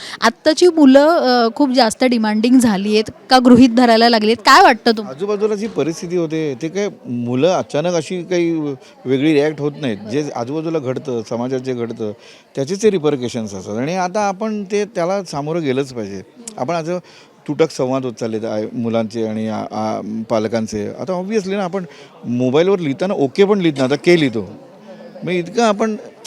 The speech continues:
Speaker 2: आता ते आजूबाजूला जे घडतं त्याचेच रिपरकशन्स आहेत असं मला वाटतं.
Speaker 1: आई वडिलांनीही स्वतःचा स्टँड घ्यायला पाहिजे का स्वतःचं लाईफ छान जगण्यासाठी? जसं तुमच्याही, अ, या मालिकेत एक स्वतःचं स्टँड आहे की आपण कोकणात जाऊन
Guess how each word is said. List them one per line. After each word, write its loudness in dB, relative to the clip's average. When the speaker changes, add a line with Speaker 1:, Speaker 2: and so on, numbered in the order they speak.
Speaker 2:
आता -6
ते 4
आजूबाजूला -2
जे 0
घडतं -4
त्याचेच -8
रिपरकशन्स -6
आहेत -4
असं -8
मला -10
वाटतं. -16
Speaker 1:
आई -12
वडिलांनीही 0
स्वतःचा -2
स्टँड 2
घ्यायला 4
पाहिजे 4
का 2
स्वतःचं 4
लाईफ 2
छान 4
जगण्यासाठी? 0
जसं 0
तुमच्याही, 2
अ, 6
या 4
मालिकेत 2
एक -2
स्वतःचं 0
स्टँड 0
आहे -6
की -4
आपण 0
कोकणात 2
जाऊन -2